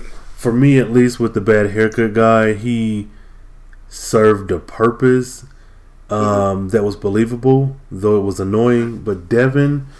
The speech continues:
Speaker 1: bringing that out of the blue and handling her the way that they did, I just didn't, I didn't like that. I felt like that was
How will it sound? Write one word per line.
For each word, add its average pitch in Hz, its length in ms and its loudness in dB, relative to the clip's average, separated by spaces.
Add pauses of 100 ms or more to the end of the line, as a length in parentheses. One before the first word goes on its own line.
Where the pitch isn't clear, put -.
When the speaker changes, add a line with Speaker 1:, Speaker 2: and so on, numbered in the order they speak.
(300)
Speaker 1:
bringing 135 420 2
that 127 240 2
out 117 160 0
of 107 140 0
the 92 80 0
blue 113 520 2
and 87 140 -2
handling 113 480 -2
her 110 160 0
the 104 100 -2
way 104 160 2
that 104 180 -4
they 95 140 -2
did, 110 600 -2
I 107 100 -6
just 107 320 -6
didn't, 95 480 -4
I 110 100 -2
didn't 92 200 -4
like 92 300 -8
that. 87 260 -6 (180)
I - 140 4
felt 104 420 -2 (640)
like 104 320 2
that 107 160 6
was 98 480 0